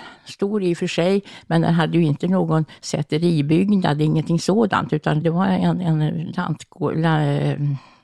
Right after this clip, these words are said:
fri-, fristbönder som ägde gården tillsammans.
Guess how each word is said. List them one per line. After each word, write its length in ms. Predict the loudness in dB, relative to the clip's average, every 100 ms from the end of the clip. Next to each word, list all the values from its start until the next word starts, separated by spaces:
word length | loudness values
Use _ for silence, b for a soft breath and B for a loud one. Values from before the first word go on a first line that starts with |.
| B -20 -20
fri-, 340 | -12 -4 -4
fristbönder 1160 | 0 -2 -2 -6 -6 -4 -6 -6 0 2 4 2
som 220 | -2 -2
ägde 400 | 0 -2 -2 -2
gården 340 | -2 -2 -4 -2
tillsammans. 800 | -2 2 2 2 0 -4 -10